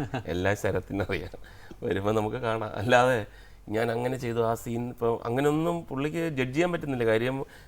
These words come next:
സിനിമയെക്കുറിച്ചുള്ള അതിൻ്റെ ടെക്നിക്കൽ കാര്യങ്ങളൊന്നും അറിഞ്ഞുകൂടാത്തത് കൊണ്ടായിരിക്കണം.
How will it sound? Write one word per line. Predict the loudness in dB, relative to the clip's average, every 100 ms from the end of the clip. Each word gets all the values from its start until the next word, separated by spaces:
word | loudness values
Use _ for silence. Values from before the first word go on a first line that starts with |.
| -4
സിനിമയെക്കുറിച്ചുള്ള | 0 4 4 2 -2 0 0
അതിൻ്റെ | 2 2 0
ടെക്നിക്കൽ | -2 -2 -2 0 -2 -2 -2
കാര്യങ്ങളൊന്നും | 0 0 0 0 0
അറിഞ്ഞുകൂടാത്തത് | 0 2 4 4 4
കൊണ്ടായിരിക്കണം. | 4 4 2 2 -2